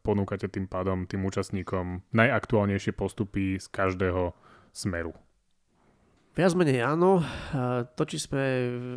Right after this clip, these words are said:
Speaker 2: vymačkali úplne max, tak, e, uvidíme, pretože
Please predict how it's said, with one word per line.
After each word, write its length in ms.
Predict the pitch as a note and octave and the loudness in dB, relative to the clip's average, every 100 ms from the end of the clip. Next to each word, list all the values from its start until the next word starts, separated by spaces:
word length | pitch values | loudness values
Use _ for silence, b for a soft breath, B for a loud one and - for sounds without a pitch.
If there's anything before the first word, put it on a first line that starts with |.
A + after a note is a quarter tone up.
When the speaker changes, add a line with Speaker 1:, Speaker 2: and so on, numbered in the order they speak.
| B2+ | -8
Speaker 2:
vymačkali 560 | C#3 C3 C3+ C#3 B2+ A#2 | -6 -4 -4 0 0 2
úplne 400 | B2 D3 C#3 C3 | 0 0 -2 0
max, 560 | B2 C3+ - - - | 0 -2 -2 -10 -8
tak, 240 | - A#2 B2+ | -4 -4 -2
e, 240 | B2+ B2 | -2 -2
uvidíme, 560 | C3+ C3 C3+ A#2+ A#2 A2 | -2 -2 -2 -4 -6 -6
pretože 840 | A#2+ - A#2 A2+ A2+ A2+ A#2 | -8 -8 -8 -6 -6 -4 -4